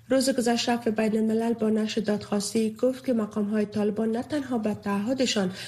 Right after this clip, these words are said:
مبنی بر حمایت از حقوق مردم، به ویژه حقوق زنان، عمل نکردند، بلکه چرخه خشونت را در این کشور را سر گرفتند. به گفته این سازمان، طالبان در جریان یک سال گذشته نهادهای کلیدی برای حمایت از حقوق بشر را به گونه سیستماتیک منحل کرده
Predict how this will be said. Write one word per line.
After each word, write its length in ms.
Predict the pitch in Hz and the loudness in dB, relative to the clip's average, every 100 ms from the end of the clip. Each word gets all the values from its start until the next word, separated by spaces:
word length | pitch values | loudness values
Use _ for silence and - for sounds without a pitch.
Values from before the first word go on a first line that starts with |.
| - 233 | -6 0
مبنی 340 | 247 247 277 | 0 0 -2
بر 180 | 277 262 | 0 -2
حمایت 520 | 240 240 220 220 220 | 0 0 2 0 0
از 200 | 214 190 | -2 -2
حقوق 380 | 220 214 220 220 | -4 -4 -4 -2
مردم، 400 | 196 208 202 220 | 0 0 0 0
به 100 | 202 | 0
ویژه 300 | 196 202 208 | 0 0 0
حقوق 500 | 190 202 - 202 208 | -2 -2 -4 -2 -2
زنان، 420 | 190 190 214 269 | 0 0 0 0
عمل 300 | 277 269 269 | 0 0 0
نکردند، 520 | 262 262 262 254 269 262 - - | -4 -2 -2 2 0 0 -8 -8
بلکه 260 | - 233 240 | -2 0 0
چرخه 440 | 233 208 196 214 | 0 -2 0 0
خشونت 600 | 202 202 202 214 214 220 | 0 -2 0 2 0 0
را 60 | 247 | -2
در 140 | 233 | 0
این 140 | 202 196 | 0 0
کشور 380 | 196 185 - 220 | -2 -4 -2 -2
را 140 | 226 | 0
سر 300 | 220 - 226 185 | -2 0 -2 -2
گرفتند. 540 | 190 185 185 208 196 196 - - - | 0 0 0 0 0 -2 -8 -10 -2
به 100 | 240 | 0
گفته 220 | 233 254 | 2 2
این 160 | 247 233 | 2 2
سازمان، 480 | 240 220 233 226 226 - - | 0 0 2 0 -2 -10 -6
طالبان 400 | 240 226 214 226 | 2 2 2 0
در 140 | 220 220 | 2 0
جریان 380 | 214 214 220 220 | 0 0 2 2
یک 200 | 208 208 | 0 -2
سال 240 | 220 214 | 0 0
گذشته 640 | 208 208 208 196 - 247 | 0 -2 0 0 0 0
نهادهای 460 | 247 208 196 214 214 | 2 0 0 0 0
کلیدی 560 | 214 208 208 240 254 | 0 0 2 0 0
برای 320 | 254 214 202 202 | 0 0 0 -2
حمایت 440 | 202 202 208 202 | 0 0 -2 -2
از 140 | 196 | -4
حقوق 340 | - 185 208 208 | -4 -6 -6 -4
بشر 440 | 185 190 185 247 | -2 -2 0 -2
را 120 | 247 | 0
به 160 | 247 208 | 0 0
گونه 260 | 196 214 202 | 0 0 0
سیستماتیک 800 | - 185 196 202 185 247 254 226 | -2 -4 -2 -2 0 -2 -2 0
منحل 340 | 190 208 254 | -2 0 -2
کرده 400 | 262 254 254 262 | 0 0 2 0